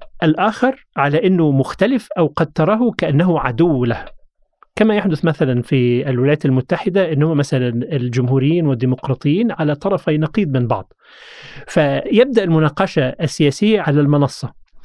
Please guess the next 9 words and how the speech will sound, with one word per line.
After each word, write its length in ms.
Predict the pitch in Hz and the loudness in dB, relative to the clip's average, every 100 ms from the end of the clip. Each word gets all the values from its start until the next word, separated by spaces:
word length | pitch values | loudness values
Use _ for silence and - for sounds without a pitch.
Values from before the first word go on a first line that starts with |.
| - - - - - - | -20 -20 -20 -20 -20 -6
كلما 520 | - 185 254 277 190 220 | 0 4 4 4 2 0
زاد 540 | 143 180 208 123 117 - - | 2 4 4 0 -6 -10 -2
وتيرة 520 | 160 - 202 165 - - - | -2 2 2 2 -2 -8 0
الانتقاد 580 | 151 151 131 - 175 143 | 2 4 2 0 0 0
للطرف 460 | 147 - 214 170 | 0 0 0 0
الآخر 360 | 175 151 156 147 | -2 -2 -2 0
أو 120 | 151 | 2
انتقاد 460 | 147 147 - 165 143 | 2 -2 -2 0 2
العدو، 520 | 139 127 131 233 | 0 0 0 0